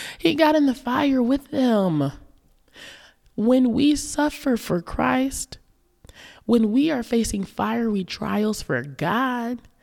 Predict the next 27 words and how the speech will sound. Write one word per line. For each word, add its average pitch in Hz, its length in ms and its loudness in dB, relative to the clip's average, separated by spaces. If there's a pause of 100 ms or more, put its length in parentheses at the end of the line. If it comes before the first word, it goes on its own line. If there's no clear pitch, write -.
(260)
he 269 380 2
will 185 220 0
be 208 360 -2
there 190 240 -2
in 190 260 -2
the 175 60 -4
fire 190 600 -2 (160)
with 180 380 0
us. 175 520 -4 (560)
And 226 120 6
I 240 120 2
really 269 520 -2
enjoy 196 520 0
reading 185 360 0
this 170 460 -4
oftentimes, 175 920 -2
not 190 300 -2
solely 196 460 0
because, 170 760 -4 (460)
um, 180 500 -4 (560)
God 190 300 0
got 180 160 -2
in 170 60 -6
the 175 60 -6
fire 160 340 -2
with 175 180 -2
them, - 260 -6